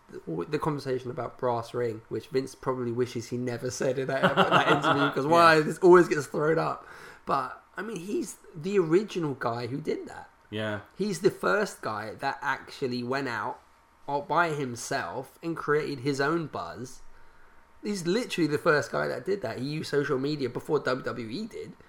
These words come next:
Speaker 2: Yeah.
Speaker 1: He, he got the benefit of, of all of that. And, you know, he's
Speaker 2: And they never really used it. Or they,
Speaker 1: No.
Speaker 2: they, they kind of, it felt like they made a joke of it. It, it, uh
Speaker 1: Yeah, he, he, I mean, he did, you know, during his peak, he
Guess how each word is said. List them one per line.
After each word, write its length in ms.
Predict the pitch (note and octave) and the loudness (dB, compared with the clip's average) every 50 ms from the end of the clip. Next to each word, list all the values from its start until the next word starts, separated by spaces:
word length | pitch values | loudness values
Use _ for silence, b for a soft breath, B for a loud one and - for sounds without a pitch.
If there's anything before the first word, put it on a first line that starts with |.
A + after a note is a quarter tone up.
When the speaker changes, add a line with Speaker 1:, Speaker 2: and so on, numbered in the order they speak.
| B B B - | B B B -8
Speaker 2:
Yeah. 220 | G#2+ C#3+ G3+ B3+ B3 | -4 -2 -2 -2 -2
Speaker 1:
He, 120 | - D3+ B2+ | -4 -2 -2
he 140 | B2+ D#3+ | 0 0
got 160 | D#3 - C#3+ - | -2 -2 -4 -4
the 80 | C3 | -4
benefit 460 | A#2+ C#3+ D3+ D3 C3+ - - C#3 C3+ | -2 -2 -2 -2 -4 -4 -4 -4 -4
of, 320 | - C3 C3 B2 A#2 - - - | -2 -4 -4 -4 -6 -8 -12 -10
of 180 | C#3+ B2+ A#2 | -8 -4 -2
all 200 | B2+ C#3+ G3+ A3 E3 | 0 0 0 -2 -4
of 120 | F#2+ - | -8 -10
that. 260 | - - - - - - - | -14 -16 -16 -16 -18 -14 -10
And, 360 | C#3 C#3 C#3 D3 C#3+ - - - - - - - B B B B B B B B - - | -8 -6 -6 -6 -6 -8 -8 -10 -12 -14 -16 -18 B B B B B B B B -16 -8
you 120 | - F3 D3 | -6 -4 -4
know, 340 | A2 G#2+ A#2+ C#3 D3+ - - - - - - - | -2 -2 -2 -2 -4 -6 -8 -14 -18 -20 -20 -16
he's 380 | - D3+ D#3 D#3+ D#3+ D#3 D3 - | -10 -8 -8 -8 -8 -8 -6 -4
Speaker 2:
And 100 | A#2 B2+ | -2 -2
they 100 | B2 B2 | -2 -2
never 380 | C3 C3+ C3+ C3 C3 B2 C3 B2+ | -2 -2 -2 -2 0 -2 -2 -2
really 640 | A#2+ A#2+ B2 B2 A#2+ A#2 A#2 A#2 A#2 A#2 A#2+ A#2 - - - - - - - - - - - - - - - - - | -2 -4 -4 -4 -4 -6 -6 -6 -6 -6 -8 -10 -12 -14 -20 -20 -20 -20 -20 -20 -20 -20 -20 -20 -20 -20 -20 -18 -12
used 420 | A2 A2 C3 E3 F3 B2 - - G2 | -8 -6 -4 -4 -4 -6 -8 -8 -8
it. 160 | E2+ D#2+ - - | -8 -8 -8 -2
Or 180 | - C3+ C#3 C3+ | 0 2 4 6
they, 120 | D3 C#3+ | 6 6
Speaker 1:
No. 100 | G#4 G#4+ | 6 6
Speaker 2:
they, 160 | - D3+ D3+ | 6 4 4
they 160 | - D#3+ D#3+ | 2 2 0
kind 260 | D#3+ - G3 G3 G3 G3 | 0 0 2 2 2 2
of, 80 | E3 C3+ B B B B B B B B B B _ _ | 0 -4 B B B B B B B B B B _ _
it 120 | - - D#3+ | -6 -6 -2
felt 240 | - F#3+ G3 F#3 E3 | 2 4 4 4 4
like 140 | E3 D3 | 2 2
they 120 | C3+ C#3+ C#3+ | 0 0 -2
made 220 | C#3+ C#3+ C#3+ C#3 | -2 -4 -4 -4
a 40 | C3+ | -6
joke 440 | A#2+ - - A2+ A2 A#2 B2+ B2+ - | -8 -8 -6 -4 -4 -4 -4 -6 -8
of 160 | E3 D#3 F3+ | -10 -10 -8
it. 100 | G#3 A3 | -10 -8
It, 280 | F3+ D#3 D3 B2+ A#2+ G#2+ D#3 C#3+ - | -8 -8 -8 -8 -8 -10 -10 -12 -12
it, 20 | A2+ | -14
uh 380 | A2 A2+ G#2+ G2+ - - D#4 | -14 -12 -12 -12 -6 0 2
Speaker 1:
Yeah, 220 | F4+ G4 G#4 F#4 G#3+ | 4 4 4 4 4
he, 180 | G#3 C#4+ C4 | 2 2 2
he, 140 | F#3+ G3+ B3+ | 2 2 2
I 40 | B3+ | 4
mean, 120 | A3+ F#3 G3+ | 4 4 2
he 60 | A3 | 2
did, 260 | A#3 C4 A#3+ F#3+ - - - - - - - - - | 0 0 -2 -4 -8 -14 -20 -20 -20 -20 -20 -14 -8
you 80 | D4+ A3 | -4 -2
know, 140 | F#3 D3+ C3+ | 0 0 0
during 300 | - - F3 E3+ D#3+ C3+ | 0 0 2 2 2 0
his 260 | C#3 D3+ C#3+ C3+ - | 0 -2 -2 -4 -6
peak, 380 | - - - D#3+ C#3 C3 C3 - | -10 -8 -4 -2 -2 -2 -2 -6
he 140 | C#3 C3+ | -10 -10